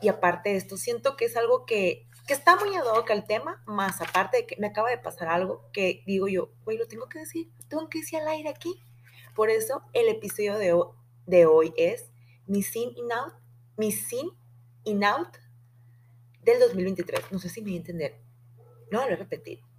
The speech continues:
Mis in and out del dos mil veinte, del dos mil veintitrés. Es que siento que lo dije muy raro, así que, pero bueno. Cabe aclarar que yo antes de, antes de este episodio de, que escuché de Dani, yo había hecho,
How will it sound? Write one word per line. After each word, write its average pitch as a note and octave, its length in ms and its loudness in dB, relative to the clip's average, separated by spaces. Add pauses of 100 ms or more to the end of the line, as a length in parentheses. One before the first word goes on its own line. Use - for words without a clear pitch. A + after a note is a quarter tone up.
(100)
Mis G3 300 -2
in C4+ 260 -8 (600)
and F3 180 0
out G3+ 220 -2 (320)
del F#3+ 140 2
dos F3 140 0
mil D#3+ 80 -4
veinte, E3 260 -6 (260)
del G#3+ 180 6
dos G#3+ 160 2
mil D3+ 160 -2
veintitrés. - 400 -8
Es - 40 -14
que - 100 -18
siento F3+ 220 -4
que - 140 -8
lo E3+ 80 -8
dije C#3+ 240 -8
muy F3+ 200 -2
raro, F3 280 -4
así - 180 -10
que, - 200 -10 (880)
pero F#3+ 160 10
bueno. D#3+ 200 2 (1080)
Cabe D#4 220 8
aclarar C4 440 4
que G3+ 280 0 (800)
yo G#3 220 6
antes G#3+ 420 6
de, F#3 460 2
antes G#3 180 4
de C#5+ 60 4
este - 140 0
episodio G#3+ 480 -2
de, G#3 120 -2
que G#3 80 -4
escuché F#3+ 340 -4
de F3 140 6
Dani, F3 360 -2 (920)
yo G#3+ 160 10
había G#3+ 140 10
hecho, G#3 320 0